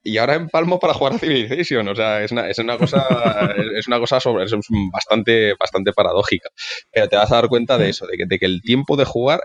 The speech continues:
Speaker 1: es el que más vas a añorar porque al final aprender es más importante, los niños son más importantes, la
Speaker 2: Mm.
Speaker 1: familia es más importante, el trabajo es más importante y jugar se queda para tal. Eh, escribí una historia hace,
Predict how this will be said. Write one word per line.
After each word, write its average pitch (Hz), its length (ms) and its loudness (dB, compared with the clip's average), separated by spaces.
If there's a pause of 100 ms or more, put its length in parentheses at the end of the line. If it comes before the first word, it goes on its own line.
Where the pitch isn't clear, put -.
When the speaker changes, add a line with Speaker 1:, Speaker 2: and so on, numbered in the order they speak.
Speaker 1:
es 120 140 -2
el 113 100 0
que 113 100 0
más 113 220 -2
vas 113 160 0
a - 20 2
añorar 113 260 0
porque 107 200 -2
al 98 80 -4
final 110 240 2
aprender 110 340 2
es 127 80 2
más 117 160 -2
importante, 95 580 -2
los 90 160 -2
niños 113 240 2
son 110 100 0
más 104 120 0
importantes, 95 560 -2
la 110 120 0
Speaker 2:
Mm. - 20 -8
Speaker 1:
familia 107 260 -2
es 117 60 2
más 117 120 0
importante, 92 400 0
el 85 80 0
trabajo 107 340 2
es 107 60 2
más 104 140 2
importante 87 460 0 (420)
y 127 100 2
jugar 120 380 2
se - 180 2
queda 127 380 2 (480)
para 101 400 4
tal. 98 300 0
Eh, - 160 -4
escribí 110 300 -2
una 143 100 0
historia 127 280 0
hace, 123 140 2